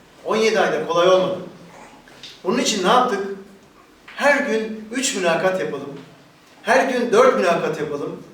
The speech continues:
Yeri geldi mi her gün beş mülakat yapalım. Ama insanlarımızın her birinin, her birini işe koyalım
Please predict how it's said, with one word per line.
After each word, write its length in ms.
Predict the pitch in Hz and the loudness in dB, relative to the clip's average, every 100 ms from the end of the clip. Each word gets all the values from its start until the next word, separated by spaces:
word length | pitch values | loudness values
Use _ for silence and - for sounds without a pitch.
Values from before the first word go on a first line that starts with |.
| - - | -20 0
Yeri 200 | 175 277 | 2 4
geldi 260 | 262 240 247 | 6 6 4
mi 60 | 254 | 4
her 200 | 233 233 | 4 4
gün 160 | 226 | 4
beş 240 | 240 240 190 | 6 4 4
mülakat 400 | 170 156 147 147 | 0 0 -4 -6
yapalım. 460 | 190 202 226 208 - - - - - | -2 2 2 0 -8 -14 -18 -20 -4
Ama 220 | 190 196 | 0 0
insanlarımızın 760 | 196 196 202 190 185 190 196 202 202 - | 0 -4 -4 -2 0 -2 -4 -6 -6 -6
her 260 | 233 262 214 | 0 0 0
birinin, 520 | 185 180 185 185 - - - - - - - - - | 0 0 0 -2 -8 -14 -20 -20 -20 -20 -20 -20 -12
her 280 | - 277 - | -2 0 0
birini 280 | 226 185 170 | -2 -2 -2
işe 220 | - 247 | 2 2
koyalım 580 | 247 240 247 247 - | 6 6 6 2 -2